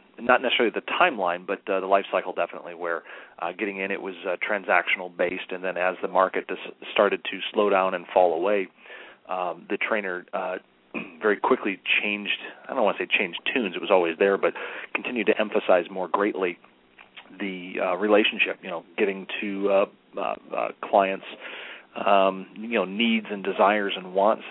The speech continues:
at the table, uh, being a buy or a sell, and, and, uh, working to address those as opposed to the pure transactional nature,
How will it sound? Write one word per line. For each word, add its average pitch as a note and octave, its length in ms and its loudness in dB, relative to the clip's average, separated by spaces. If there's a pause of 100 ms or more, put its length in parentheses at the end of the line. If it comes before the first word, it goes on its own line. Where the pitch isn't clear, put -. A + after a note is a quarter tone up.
(120)
at A2+ 200 6
the - 80 -8 (140)
table, A2+ 340 -4 (200)
uh, G2 100 -10 (280)
being G2 220 -6
a F#2+ 80 -4
buy F#2+ 240 4
or F#2+ 180 -4
a F#2+ 60 -6 (100)
sell, G#2 260 8
and, F#2+ 160 -6
and, F#2+ 240 -6
uh, F#2 120 -2
working G2+ 420 -6
to F#2+ 60 -6
address G2+ 300 4 (100)
those F#2 220 -4
as G#2+ 180 2
opposed A2 420 -2
to F#2+ 60 -12
the F2 80 -12 (140)
pure A2 180 -2
transactional F#2 800 -4
nature, G2 420 -2